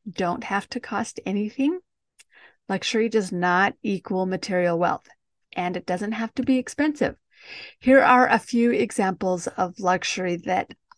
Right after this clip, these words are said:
I decided would be, um, luxurious for me. Flowers picked from your garden.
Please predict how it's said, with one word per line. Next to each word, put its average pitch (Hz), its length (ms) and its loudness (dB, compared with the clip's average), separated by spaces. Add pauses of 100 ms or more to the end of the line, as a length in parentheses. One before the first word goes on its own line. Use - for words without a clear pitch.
(160)
I 208 220 6
decided 180 600 -2
would 180 160 -2
be, 175 480 -6 (340)
um, 175 320 -2
luxurious 185 540 2
for - 140 -10
me. - 260 -6 (560)
Flowers 240 560 6
picked - 300 -2
from 220 440 2
your 214 140 2
garden. 175 600 2